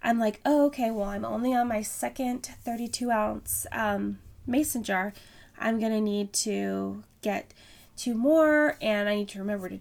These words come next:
do that." And even though in my journal I would, like, keep track of how many I've had for that day, it's still, it just, it,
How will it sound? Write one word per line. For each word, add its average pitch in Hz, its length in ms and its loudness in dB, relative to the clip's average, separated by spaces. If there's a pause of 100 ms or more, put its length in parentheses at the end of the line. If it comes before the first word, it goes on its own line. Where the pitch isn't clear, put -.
do 311 240 2
that." 269 380 2
And 214 180 -2
even 339 240 2
though 330 380 6
in 285 180 6
my 269 140 4
journal 254 320 -2
I 240 140 -2
would, 208 180 -2
like, 196 140 -6
keep 226 220 -8
track 214 280 -6
of 220 120 -8
how 208 180 -4
many 220 200 -2
I've 190 80 -4
had 208 300 -6
for 269 80 -4
that 294 180 -2
day, 330 260 4 (600)
it's 277 220 0
still, 320 340 2
it 294 140 0
just, 302 260 -2
it, 269 100 -2